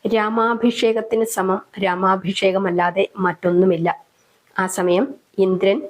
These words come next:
ഇന്ദ്രാണിയുമായി മറ്റാർക്കും കാണാൻ പാടില്ലാത്ത വിധം രാമചന്ദ്രന്റെയും ജാനകി ദേവിയുടെയും മുമ്പിൽ പ്രത്യക്ഷപ്പെട്ടു.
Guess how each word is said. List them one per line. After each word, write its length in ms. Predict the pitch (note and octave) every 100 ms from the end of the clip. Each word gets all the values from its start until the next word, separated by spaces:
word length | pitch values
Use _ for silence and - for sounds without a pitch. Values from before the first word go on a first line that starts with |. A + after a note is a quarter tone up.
| -
ഇന്ദ്രാണിയുമായി 960 | A3 A3 G#3 A3+ A#3 A#3+ A3+ G3+ G3 F#3 -
മറ്റാർക്കും 720 | F#3+ F#3 - G#3 G#3 - G#3+ G#3+
കാണാൻ 360 | F3+ F#3 G3 G3
പാടില്ലാത്ത 720 | F3 F#3 F#3+ F#3 F#3 F#3 G3
വിധം 380 | F3+ D#3+ G3 B3+ _ _ _ _ _ _
രാമചന്ദ്രന്റെയും 920 | A#3 A#3 A#3+ B3 A3+ A3 A3 G#3+ G#3+ - G#3+
ജാനകി 460 | F#3 F#3 F#3+ F#3
ദേവിയുടെയും 760 | G3 G3+ F#3+ G3 F#3+ F#3+ G3 - F#3+
മുമ്പിൽ 320 | F3 F3 F#3+
പ്രത്യക്ഷപ്പെട്ടു. 720 | F3+ - E3 - F3+ F3+ -